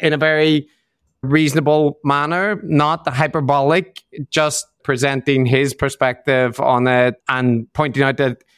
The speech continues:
you know, he isn't cancelled. He has a position at Toronto University. This was a potential partner hire where there's an academic working for an institute, and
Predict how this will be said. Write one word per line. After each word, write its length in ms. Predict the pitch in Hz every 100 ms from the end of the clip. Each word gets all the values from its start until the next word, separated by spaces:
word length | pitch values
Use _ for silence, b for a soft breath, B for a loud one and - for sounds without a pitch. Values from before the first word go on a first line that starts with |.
| _
you 80 | 170
know, 120 | 139
he 280 | 117 143 147
isn't 420 | 147 127 156 139
cancelled. 520 | - 131 127 139 135
He 140 | 127 123
has 260 | 127 120 131
a 260 | 127 127 - -
position 520 | 127 131 - 127 127
at 140 | 120
Toronto 360 | - 123 120 127
University. 560 | 120 120 117 117 - 131
This 220 | 127 117
was 160 | 131 117
a 140 | 117 b b _
potential 380 | - 147 131 135
partner 520 | - 139 131 139 127
hire 640 | 123 127 123 127 135 127 -
where 400 | 113 117 113 110 _ _ _ _ 143 -
there's 200 | 139 123
an 80 | 135
academic 500 | 131 127 131 123 127
working 400 | 127 127 135 117
for 100 | 127
an 60 |
institute, 500 | 120 113 - - 117
and 220 | 120 113